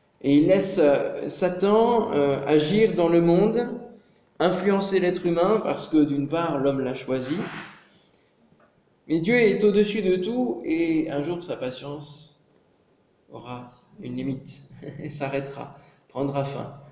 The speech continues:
Je prêchais une fois sur cette question, est-ce que la patience de Dieu est limitée, avec les différents versets qu'on peut trouver dans la parole de Dieu. Et oui, la patience de Dieu trouvera une limite.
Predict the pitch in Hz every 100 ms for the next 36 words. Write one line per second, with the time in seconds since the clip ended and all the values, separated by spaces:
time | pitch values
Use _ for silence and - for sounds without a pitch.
0 | - - 127 127 143 139 151 151 - 135
1 | 131 - 131 127 - 165 143 120 - 139
2 | 131 127 127 170 170 135 131 131 160 175
3 | 170 139 135 127 123 131 143 165 156 -
4 | - _ - - 127 127 127 135 156 143
5 | 143 143 170 160 131 139 139 143 135 135
6 | 139 143 143 143 170 175 160 170 214 226
7 | 180 151 165 160 185 214 175 175 165 170
8 | 196 196 180 151 160 190 170 170 156 175
9 | -